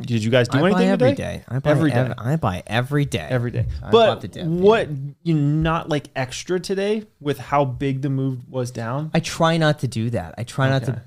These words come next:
Speaker 2: buy extra or less. Every day is usually about the same dollar amount. So
Speaker 1: Okay.
Speaker 2: sometimes I'm buying more stocks, but it'll cost me the same thing.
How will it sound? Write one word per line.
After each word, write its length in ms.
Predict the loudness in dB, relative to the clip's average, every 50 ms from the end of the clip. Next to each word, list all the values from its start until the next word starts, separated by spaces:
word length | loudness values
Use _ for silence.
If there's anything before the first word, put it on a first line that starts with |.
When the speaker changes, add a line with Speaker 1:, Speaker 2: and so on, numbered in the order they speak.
| -4
Speaker 2:
buy 280 | 0 2 2 2 2 0 -2
extra 380 | -8 -8 -8 -4 -2 0 0
or 240 | 0 0 -2 -4 -4
less. 480 | -2 -2 -2 -2 -2 -2 -2 -4 -8 -12 -14 _ -6
Every 320 | -4 -4 -2 0 0 0 0
day 300 | 2 0 0 0 0 -2
is 120 | -2 -4
usually 260 | -6 -6 -6 -6 -6
about 260 | -4 -4 -4 -4 -4 -6
the 80 | -8
same 320 | -8 -4 -2 0 2 2 4
dollar 300 | 2 2 0 -2 -8 -10
amount. 260 | -12 -14 -18 -20 -20 _ _ _ _ _ -6
So 60 | -4
Speaker 1:
Okay. 80 | -2 -2
Speaker 2:
sometimes 420 | 2 2 2 2 2 0 0 2
I'm 100 | 2 2
buying 340 | 4 4 2 2 2 0 -4 -6
more 240 | -6 -4 -2 -2 -2
stocks, 600 | -2 -4 -4 -2 -2 0 0 -2 -2 -4 -6 -6
but 220 | -2 -2 -2 -2 -2
it'll 180 | -2 -2 -2 -4
cost 460 | -6 -6 -4 -2 -2 -2 -2 -4 -4
me 80 | -4 -4
the 100 | -4 -6
same 380 | -6 -4 -2 0 0 2 0 0
thing. 380 | 0 -2 -6 -6 -6 -10 -14